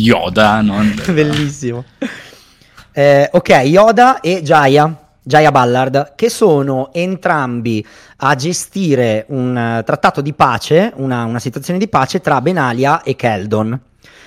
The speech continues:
Speaker 2: Quindi, ehm, immaginiamoci la scena. Karn e Ajani arrivano in questa assemblea che stanno tenendo Jaya e Yoda. E, ehm, quindi immaginateveli in questa, in questa sala in cui ci sono più, cioè una sala di consiglio, e avvisano di questo allarme.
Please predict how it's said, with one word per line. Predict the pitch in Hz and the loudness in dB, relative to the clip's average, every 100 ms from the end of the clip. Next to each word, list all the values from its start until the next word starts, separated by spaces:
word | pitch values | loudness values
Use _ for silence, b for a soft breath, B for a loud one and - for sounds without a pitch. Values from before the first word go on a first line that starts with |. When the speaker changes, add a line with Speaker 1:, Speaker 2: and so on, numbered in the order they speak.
| b _ | b _
Speaker 2:
Quindi, | 233 196 156 | -2 0 -2
ehm, | 151 151 143 135 131 127 | -2 -2 -2 -2 -4 -4
immaginiamoci | 147 147 147 175 185 - | -4 -2 0 -2 -2 -2
la | 156 | -2
scena. | - 143 120 113 | -2 -4 -4 -2
Karn | 190 165 139 | 2 2 0
e | 143 | -4
Ajani | 147 151 127 | -2 -2 -2
arrivano | 135 165 139 117 107 104 | -2 -2 -2 -4 -6 -10
in | 156 131 | -12 -6
questa | 165 151 139 | -6 -4 -4
assemblea | 123 - 147 143 127 113 170 254 | -4 -4 -4 -2 -2 -2 -4 -4
che | - | -12
stanno | - 131 120 | -8 -6 -6
tenendo | 135 135 127 117 107 b b - | -6 -4 -2 -2 -2 b b -8
Jaya | 120 151 131 113 110 | 0 2 2 -2 -2
e | 139 | -4
Yoda. | 156 135 120 143 226 b b b b _ | 0 0 0 0 -2 b b b b _
E, | 165 | 0
ehm, | 165 156 143 135 131 123 123 | 2 4 2 -2 -6 -6 -8
quindi | - 151 | -4 -2
immaginateveli | 135 120 135 156 147 131 135 | -2 -2 0 0 0 -2 -2
in | 147 | -4
questa, | 147 139 147 | -4 -4 -4
in | 143 | -4
questa | 143 - | -4 -4
sala | - 165 156 135 | -4 0 0 0
in | 123 | -2
cui | - 131 | -4 -6
ci | 113 | -6
sono | - 143 120 | -4 -4 -4
più, | 143 143 127 113 110 | -4 -2 -2 -4 -6
cioè | 135 | -8
una | 131 127 | -8 -6
sala | - 151 | -4 -4
di | 135 | -6
consiglio, | 135 139 131 117 120 190 B B B B B B | -6 -6 -6 -4 -2 -2 B B B B B B
e | 190 | -4
avvisano | 214 180 175 196 | -2 -2 -2 -2
di | |
questo | 165 147 151 | -2 -2 0
allarme. | 147 110 110 117 | -2 -2 -4 -8